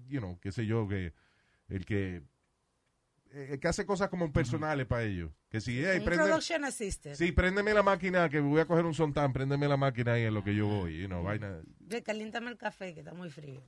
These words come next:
Speaker 1: Sí, sí, exacto. Y es, it's a, a go for
Speaker 2: So he's close to Trump and he has coronavirus.
Speaker 1: Yeah, exactly. Eh, eh,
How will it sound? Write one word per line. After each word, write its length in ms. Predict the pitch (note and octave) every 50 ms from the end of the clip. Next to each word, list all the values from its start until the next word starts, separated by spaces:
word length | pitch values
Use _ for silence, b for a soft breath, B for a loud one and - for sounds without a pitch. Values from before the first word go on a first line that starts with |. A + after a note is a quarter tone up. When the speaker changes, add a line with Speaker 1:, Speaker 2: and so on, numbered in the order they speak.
| _ _
Speaker 1:
Sí, 420 | - E3 G#3+ D4 E4 E4+ - G2 -
sí, 220 | - E3+ A#3 E4
exacto. 420 | D4+ D#3 D3+ F#3+ B3 - - A2 G2+
Y 60 | A2
es, 420 | C3+ E3 E3+ D#3+ D3+ D3 C#3+ - _ _ _ _ _ _ _ _ - -
it's 180 | A#2+ A2 -
a, 540 | C#3+ C#3 C#3 C3+ C#3 C3+ C3+ C#3 C#3 B2+ A#2+
a 180 | - - - B2
go 200 | A#2+ C3+ F3 G3+
for 80 | - -
Speaker 2:
So 140 | C4+ C#4 C#4
he's 160 | C#4 C4 - -
close 460 | _ C4 C4 C4+ C#4+ D4 D#4 D4+ - -
to 120 | D4+ A3
Trump 420 | - - G#3+ G3+ G3 G#3+ A3+ -
and 160 | F#3+ F#3 F3+ E3+
he 160 | F#3 F3+ G3
has 140 | G3 F#3 -
coronavirus. 720 | - F3+ E3 E3 D#3 D3 C3+ B2 A2+ - - - _ _
Speaker 1:
Yeah, 280 | - G#2 G2 F2 D#2+ C#2+
exactly. 420 | C2+ - - F2+ D#2 C#2+ - - - _ _ _ _ _ _ _ _ _ B B B B B B B B
Eh, 160 | - D#3+ - -
eh, 340 | E3 E3 F3 F3+ F3 -